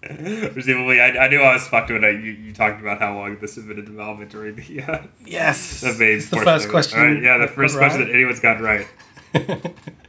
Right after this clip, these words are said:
Speaker 2: So you ruined one of my questions because you already knew the answer. So you would have got this correct if I had asked it.
Speaker 1: What was
Speaker 2: You've already
Speaker 1: the, what was it?
Speaker 2: indicated that you knew. Um, I was gonna ask, this is not the question, but I was gonna ask which of the Chi-,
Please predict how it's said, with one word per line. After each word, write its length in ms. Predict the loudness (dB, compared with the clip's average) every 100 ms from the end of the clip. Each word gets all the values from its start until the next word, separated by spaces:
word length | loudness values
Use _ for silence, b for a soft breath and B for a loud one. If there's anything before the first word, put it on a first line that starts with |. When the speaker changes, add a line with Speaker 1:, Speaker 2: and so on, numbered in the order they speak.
| _ _ _ -2 -2 -2 -12 -20 _ B B B B B B B B B B _ -2
Speaker 2:
So 320 | 2 4 4
you 280 | 2 2 4
ruined 260 | 6 6
one 120 | 4 4
of 60 |
my 100 | 2
questions 540 | 0 -2 -2 -6 -12 -12
because 260 | -10 -8
you 60 | -6
already 160 | -6 -6
knew 120 | -6
the 120 | -4
answer. 400 | -4 -6 -10 -16 -20 _ _
So 160 | -2 0
you 200 | 2 2
would 140 | 2
have 80 | 2
got 140 | 0 -2
this 140 | -4
correct 340 | -2 -2 -2 -4
if 120 | -6
I 80 | -2
had 100 | 0
asked 340 | 0 0 -6
it. 140 | -18 _ _ _ _
Speaker 1:
What 200 | -6 -2
was 140 | -2
Speaker 2:
You've 80 | 0
already 260 | 0 0 -4
Speaker 1:
the, 60 |
what 180 | -8 -8
was 120 | -4 -2
it? 40 |
Speaker 2:
indicated 480 | 0 0 0 -2 -4
that 60 | -8
you 80 | -6
knew. 280 | -4 -6 -8 B B B B
Um, 380 | 0 0 -2 -14 _ _ 2
I 80 |
was 140 | 2 4
gonna 180 | 2 4
ask, 580 | 4 4 2 -2 -10 -14 _ -10
this 160 | -4
is 80 | 2
not 140 | 2
the 80 | 2
question, 340 | -2 -4 -4 -4
but 140 | 2
I 40 |
was 100 | 2
gonna 120 | 4 4
ask 220 | 4 2
which 180 | 0 0
of 80 |
the 80 | -2
Chi-, 240 | -4 -6